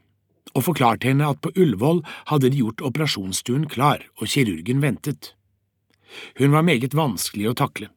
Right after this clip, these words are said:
og tydelig irritert over hva legen hadde tillatt seg uten å spørre henne. Men jeg fikk til slutt overtalt henne,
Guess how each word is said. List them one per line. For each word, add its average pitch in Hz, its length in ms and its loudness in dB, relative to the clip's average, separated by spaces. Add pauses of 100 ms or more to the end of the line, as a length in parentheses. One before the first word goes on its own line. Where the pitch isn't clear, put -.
(480)
og - 100 -2
tydelig 135 380 4
irritert 180 480 0
over 139 180 2
hva 135 160 0
legen 117 380 -2
hadde 139 240 -2
tillatt 107 400 -4
seg 170 260 -2
uten 123 460 -2
å 135 80 -4
spørre 113 400 -2
henne. 117 240 -4 (1400)
Men 202 280 4 (500)
jeg 170 160 4
fikk 139 220 0
til 208 100 2
slutt 160 320 0
overtalt 117 460 2
henne, 196 180 2